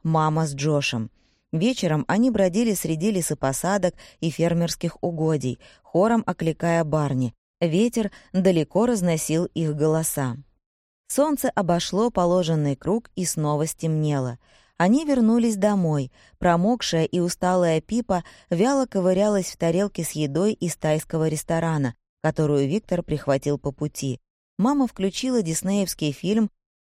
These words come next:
чтобы поднять настроение, но Пипа продолжала тупо пялиться на лапшу,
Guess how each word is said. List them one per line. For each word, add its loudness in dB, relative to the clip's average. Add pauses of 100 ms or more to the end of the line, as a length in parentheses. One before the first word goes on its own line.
(360)
чтобы 0
поднять 0
настроение, 0 (240)
но 2
Пипа -4
продолжала 0
тупо -2
пялиться -2
на 0
лапшу, -2